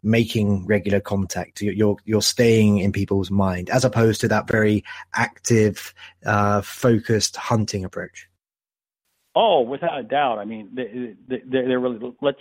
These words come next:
Speaker 2: use an example we can really relate to, Tim Hortons coffee. I mean, if you think about it, Tim Hortons really does a lot of advertising. Uh, what are they doing? They're keeping their name out there. They're keeping their name out. So when you want a good cup of coffee, what do you do? You go to Tim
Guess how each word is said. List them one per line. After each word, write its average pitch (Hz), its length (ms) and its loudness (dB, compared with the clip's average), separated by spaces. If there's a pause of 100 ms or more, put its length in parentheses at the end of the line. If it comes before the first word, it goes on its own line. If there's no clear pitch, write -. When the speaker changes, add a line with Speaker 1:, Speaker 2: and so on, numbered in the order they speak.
Speaker 2:
use 139 180 -8
an 120 80 -4
example 127 500 -2
we 123 140 -4
can 104 260 -10
really 120 320 -6
relate 107 360 -2 (100)
to, 98 100 -12 (100)
Tim 110 200 -4
Hortons 113 340 -6
coffee. - 360 -6 (560)
I - 80 -8
mean, 113 120 -2
if 113 140 -2
you 139 60 0
think 156 100 0
about 107 160 -2
it, - 100 -14
Tim 123 140 0
Hortons 107 380 0
really 120 180 0
does 107 260 -4
a - 120 -12
lot 101 200 0
of 90 80 -8
advertising. 98 600 -4 (460)
Uh, 104 240 0
what 113 120 -6
are 110 40 -8
they 120 100 -4
doing? 127 240 -4
They're 107 80 -6
keeping 110 380 -8
their 98 120 -4
name 123 300 -2
out - 200 -4
there. 82 140 -10
They're 87 140 -16
keeping 123 320 -10
their 101 100 -8
name 95 200 0
out. - 220 -6
So 92 100 -4
when 95 100 -2
you 113 140 -2
want 110 200 0
a 95 40 -6
good 98 180 -6
cup - 180 -6
of - 80 -14
coffee, - 380 -6
what 92 100 -6
do 104 60 -6
you - 40 -12
do? - 220 -4
You 101 140 -8
go 92 160 -6
to 98 100 -6 (100)
Tim 95 160 -4